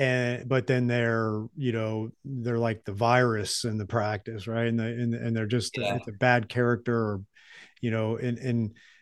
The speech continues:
Speaker 1: there's a lot of issues with that. It's, I, I always used to joke around, it's like the Terrell Owens of your, your team, which
Speaker 2: Yeah,
Speaker 1: was, you know,
Speaker 2: right.
Speaker 1: like, he was a
Speaker 2: Yeah.
Speaker 1: phenomenal
Speaker 2: Yeah.
Speaker 1: N F L receiver, but God, every
Speaker 2: Thank you.
Speaker 1: locker room he went to was a disaster, right? So
Speaker 2: Yeah.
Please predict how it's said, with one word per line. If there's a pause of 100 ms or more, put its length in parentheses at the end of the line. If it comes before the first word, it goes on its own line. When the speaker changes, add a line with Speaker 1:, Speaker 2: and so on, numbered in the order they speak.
(100)
Speaker 1:
there's
a
lot
of
issues
with
that.
It's,
I,
I
always
used
to
joke
around,
it's
like
the
Terrell
Owens
of
your, (120)
your
team,
which
Speaker 2:
Yeah,
Speaker 1:
was, (180)
you
know,
Speaker 2:
right.
Speaker 1:
like,
he
was
a
Speaker 2:
Yeah.
Speaker 1:
phenomenal
Speaker 2:
Yeah.
Speaker 1:
N
F
L
receiver,
but (200)
God, (400)
every
Speaker 2:
Thank
you.
Speaker 1:
locker
room
he
went
to
was
a
disaster,
right?
So
Speaker 2:
Yeah.